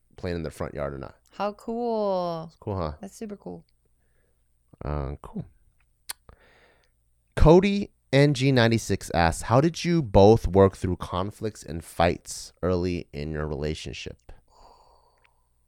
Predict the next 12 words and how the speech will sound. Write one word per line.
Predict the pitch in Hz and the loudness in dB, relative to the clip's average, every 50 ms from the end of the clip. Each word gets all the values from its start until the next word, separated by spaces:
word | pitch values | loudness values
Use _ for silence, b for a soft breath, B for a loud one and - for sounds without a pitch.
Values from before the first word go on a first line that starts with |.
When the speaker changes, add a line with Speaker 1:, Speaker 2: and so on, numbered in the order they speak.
| _ _ B B B B B B B B - | _ _ B B B B B B B B 0
Speaker 2:
Early | 202 240 254 277 311 330 | 2 2 4 2 0 -4
in | 330 | -6
the | 320 302 | -6 -6
relationship, | 247 254 208 185 180 208 - 233 220 - 262 247 254 254 - _ _ _ _ | -6 -6 -6 -6 -6 -6 -8 -10 -10 -6 -4 -4 -4 -6 -8 _ _ _ _
you're | - 202 196 | -8 -8 -8
so | - - - - 202 196 214 | -8 -10 -6 -4 -4 -2 -4
stupid. | 233 - - - - _ - 190 185 190 190 214 226 254 269 - _ _ b b b b b b b b b b | -4 -8 -12 -14 -14 _ -8 -6 -6 -6 -2 -2 -2 -2 -4 -8 _ _ b b b b b b b b b b
You | 190 196 | -8 -8
always | - - 196 208 208 233 226 - | -4 -2 -2 -2 0 -2 -4 -6
think | - 214 208 190 | -8 -8 -8 -6
you're | 190 160 147 | -8 -8 -8
right. | 151 143 113 - - | -8 -10 -10 -12 -14